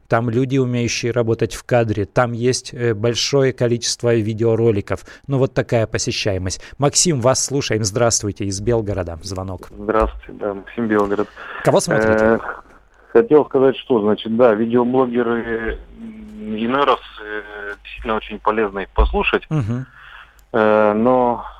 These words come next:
Speaker 2: э, лично меня, вот там их заработок, то, что вот они говорят, э, реклама, вот это вот она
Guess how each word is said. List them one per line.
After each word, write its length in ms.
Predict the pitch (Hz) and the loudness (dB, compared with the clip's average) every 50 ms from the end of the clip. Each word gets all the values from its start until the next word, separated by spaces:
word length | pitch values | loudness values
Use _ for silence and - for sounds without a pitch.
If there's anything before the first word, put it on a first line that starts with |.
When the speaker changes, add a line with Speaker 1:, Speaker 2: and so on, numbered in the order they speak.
| - - | -20 -14
Speaker 2:
э, 360 | 120 110 107 104 104 104 104 | -8 -6 -2 0 0 0 0
лично 320 | 104 117 117 - - - 117 | 0 -2 -4 -4 -4 -2 -2
меня, 320 | 117 123 135 147 156 160 | 0 0 0 0 2 4
вот 160 | 143 113 - | 4 4 4
там 200 | - 101 101 107 | 2 -2 -2 -2
их 120 | 101 92 92 | -4 -4 0
заработок, 760 | 110 135 151 151 143 117 110 107 - - 104 92 - - 104 98 92 | 0 2 4 2 2 2 0 -2 -2 -2 -6 -6 -6 -10 -12 -10 -8
то, 100 | - 104 | -8 -8
что 160 | 98 - - 101 | -8 -6 -6 -6
вот 140 | 98 - | -2 -2
они 160 | 107 104 104 104 | 0 0 0 0
говорят, 260 | 104 104 104 98 90 98 | 2 2 2 2 0 -2
э, 720 | 104 101 101 98 95 98 98 98 98 95 95 95 95 95 98 | -2 0 2 2 2 2 2 2 2 2 2 2 2 2 0
реклама, 440 | 110 104 - 131 147 156 151 135 110 | -2 0 2 4 4 4 4 2 -2
вот 100 | 104 - | -4 -4
это 180 | 120 - - 101 | -6 -6 0 2
вот 220 | 104 113 - - | 2 2 0 -2
она 720 | 95 92 98 104 104 104 101 101 98 98 95 95 92 92 | -8 -8 -4 -2 -2 0 0 0 0 0 -2 -4 -6 -8